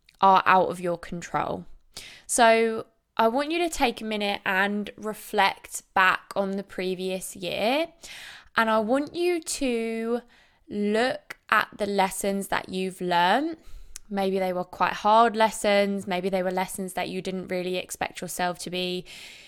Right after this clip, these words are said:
experiencing or learning this year. And I want you to take a minute to just appreciate them,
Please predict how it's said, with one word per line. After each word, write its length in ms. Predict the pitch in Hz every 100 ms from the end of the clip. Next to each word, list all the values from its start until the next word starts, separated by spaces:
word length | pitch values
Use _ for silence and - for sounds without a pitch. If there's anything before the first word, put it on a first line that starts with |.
| _
experiencing 1600 | - - - 269 294 285 269 269 247 247 240 233 226 226 226 226 - -
or 440 | 190 180 175 175 175
learning 460 | 190 214 220 214
this 280 | 208 202 -
year. 500 | 202 190 190 190 190 - - _ _ _ _ - - -
And 480 | 226 214 214 208 202 - - - - _ -
I 100 | 233
want 200 | 294 349
you 160 | 415
to 60 | 403
take 220 | 302 285
a 20 |
minute 260 | 240 214 202
to 100 | -
just 180 | 208 -
appreciate 680 | 185 190 175 - 185 170 -
them, 360 | 73 175 175